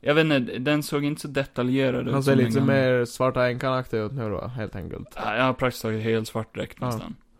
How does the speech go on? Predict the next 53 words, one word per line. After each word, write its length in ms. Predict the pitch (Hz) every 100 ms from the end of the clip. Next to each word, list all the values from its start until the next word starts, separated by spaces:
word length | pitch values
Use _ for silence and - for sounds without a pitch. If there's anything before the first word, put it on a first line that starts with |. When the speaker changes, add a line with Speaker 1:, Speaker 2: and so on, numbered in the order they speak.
| -
Speaker 1:
Jag 280 | - - 135
vet 100 | 131
inte 120 | 110
vad 100 | 110
jag 80 | -
tyckte 180 | -
om 100 | -
det 60 | -
riktigt. 340 | 82 - - - _ _ _ -
Speaker 2:
Nej, 160 | - -
men 140 | 117
det 60 | 156
kan 80 | 175
vara 60 | 170
Speaker 1:
Lite 100 | 165
Speaker 2:
coolt. 100 | 185
Speaker 1:
tråkigt. 460 | - - - - - _ -
Speaker 2:
Ja, 140 | 143
så 200 | 151 190 185
är 240 | 165 165
det 60 | 131
ju 40 |
i 40 | 113
spelet 420 | - 156 127 -
också. 300 | 135 - -
Då 120 | 147
är 140 | 151 139
han 140 | 127
också 240 | 135 - 120
bara 380 | 120 117 117
väldigt 460 | 127 127 127 143 131
lite 440 | 113 123 - 131
röd. 240 | 117 113 107
Speaker 1:
Mm. 220 | 120 110 - - _ -
Speaker 2:
Eller 240 | 123 117 110
den 180 | 113 120
senaste 480 | 123 127 120 113
dräkten 520 | 110 101 110 139 104 123
som 120 | 110
han 100 | 110
har 120 | -
på 120 | -
sig. 100 | 117
Speaker 1:
Ja, 240 | 117 110 110
okej. 180 | - - - - - -
Ja, 160 | 117
jag 200 | 123 131 127
tyckte 220 | 123 117
om 120 | 120
den 120 | 120
förra. 240 | - 107 -
Den 140 | -
var 100 | -